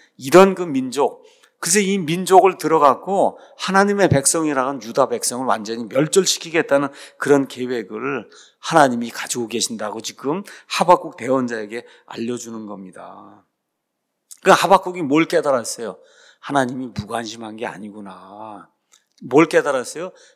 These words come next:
지금까지 인내하고 참고 참고 참으셨구나. 그렇죠? 예, 하나님은 불순종하는 유다 사람들을 징계하기 위해 심지어 이 세상에서 가장 사악하다고 하는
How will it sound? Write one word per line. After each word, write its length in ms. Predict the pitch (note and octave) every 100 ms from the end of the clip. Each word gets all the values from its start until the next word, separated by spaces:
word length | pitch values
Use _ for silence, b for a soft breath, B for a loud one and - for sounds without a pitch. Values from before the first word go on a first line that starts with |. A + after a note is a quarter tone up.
| -
지금까지 640 | - C#3 C#3+ C3+ B2 B2+
인내하고 840 | B2+ B2+ C3 B2+ A#2+ A2+ G#2+ A2+ G#2+
참고 480 | - D#3 D3+ - -
참고 540 | - C#3 - C#3 B2 B B -
참으셨구나. 1200 | - D#3 C#3 A#2+ G#2 A2 G2 F2 F#2 G2 F#2 _ _
그렇죠? 520 | - B2 - D#3 E2+ - _ b b b -
예, 200 | C3+ B2+
하나님은 520 | A2 F#3 F#3 F#3 F3
불순종하는 640 | F#3 F3+ F#3+ F#3 F3 F3 D3+
유다 200 | D3 E3
사람들을 500 | D#3 D3+ D3 C3+ D3
징계하기 720 | C3+ B2+ B2+ C3+ A#2+ G#2+ G#2+ G#2+
위해 340 | C#3+ C3+ G2 b b b -
심지어 720 | - C3 B2 B2 D3 B2 - b b _
이 220 | C3+ F3
세상에서 560 | F3+ E3 D3 D3+ C#3+ D3+
가장 500 | - - C3+ C#3+ C#3+
사악하다고 840 | - - D#3+ D#3+ D3+ D3 B2+ A#2
하는 300 | A2+ C3 G#2+